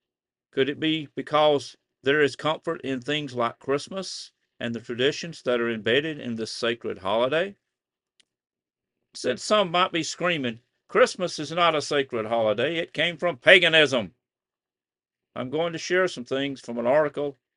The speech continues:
and a blog that I recently read. Thomas J. Talley, in the article Constantine and Christmas, reports that Western Christianity, by the third century, had determined,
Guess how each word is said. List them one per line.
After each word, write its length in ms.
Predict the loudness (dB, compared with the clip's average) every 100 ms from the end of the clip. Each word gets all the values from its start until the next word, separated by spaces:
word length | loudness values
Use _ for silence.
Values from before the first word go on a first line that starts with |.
| _ _
and 120 | -10
a 60 | -8
blog 600 | 0 4 6 4 2 -4 -16 _ _ _ _ -6
that 160 | -2
I 180 | 0 2
recently 680 | 0 0 -4 -4 -12 -8 -4
read. 400 | -2 -2 -2 -6 _ _ _ _ _ _ _ _ _ _ _ _ _ _
Thomas 380 | 0 0 -2 -4
J. 220 | -2 -2
Talley, 460 | 2 2 4 2
in 100 | 0
the 100 | -2
article 480 | 2 2 0 -4 -8
Constantine 1000 | -4 -4 -4 -10 -14 -12 -8 -6 -6 -8
and 200 | -8 -8
Christmas, 640 | -6 -4 -4 -8 -18 -18 -12
reports 800 | -12 -6 -2 0 -2 -6 -20 -20 _ _ _ -6
that 180 | -4 2
Western 420 | 2 2 -4 -12
Christianity, 920 | -6 -8 -8 -6 -2 -2 -2 -8 -12 _ _ _ _ _ -2
by 260 | 2 2 2
the 100 | 0
third 300 | 0 0 -2
century, 520 | -8 -8 -8 -8 -8 _ _ _
had 140 | -4 -4
determined, 540 | -4 -2 -2 -2 -6